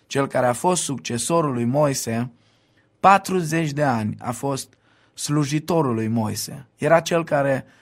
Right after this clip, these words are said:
îi purta valizele lui Moise peste tot, îi făcea ceaiul sau cafeaua, tot timpul era la dispoziția lui. Patruzeci de ani l-a slujit pe Moise,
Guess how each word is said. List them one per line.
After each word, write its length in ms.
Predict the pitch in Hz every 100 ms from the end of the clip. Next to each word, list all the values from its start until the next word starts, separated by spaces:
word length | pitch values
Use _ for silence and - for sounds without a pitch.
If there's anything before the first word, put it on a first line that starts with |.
| _
îi 140 | -
purta 380 | 127 139 135 156
valizele 560 | 135 120 131 151 151 151
lui 140 | 151
Moise 360 | 143 139 139 135
peste 320 | - 117 -
tot, 340 | - 143 139 - _ _
îi 120 | -
făcea 360 | 127 127 117 120
ceaiul 380 | 113 165 165 147
sau 200 | - 117
cafeaua, 600 | - 110 135 135 131 135 _ _
tot 220 | - 185 185
timpul 400 | 190 180 165 156
era 200 | 139 143
la 100 | 139
dispoziția 800 | 127 131 - 131 131 - 123
lui. 320 | 123 117 - - _ _ _ _ _
Patruzeci 880 | 175 175 - - 175 160 135 135 -
de 160 | -
ani 380 | 120 110 107 101 -
l-a 100 | 107
slujit 400 | - 110 113 107
pe 120 | -
Moise, 540 | 113 110 110 - -